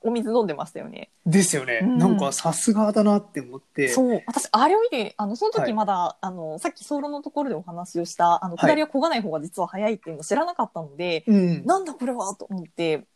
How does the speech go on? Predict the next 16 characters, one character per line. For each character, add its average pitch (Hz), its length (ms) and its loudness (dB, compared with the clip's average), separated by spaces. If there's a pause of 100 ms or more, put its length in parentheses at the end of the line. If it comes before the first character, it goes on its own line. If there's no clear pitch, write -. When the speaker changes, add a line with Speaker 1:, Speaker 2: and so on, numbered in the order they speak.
(160)
Speaker 1:
す - 100 -2
ご 262 140 2
い 190 300 -2
衝 262 220 2
撃 226 300 -2
を 214 320 0
こ 196 120 -2
う 208 100 -6
受 262 100 2
け - 40 4
た 175 120 -4
ん 151 80 -10
で 147 80 -12
す - 120 -20
け 147 100 -6
ど、 180 240 2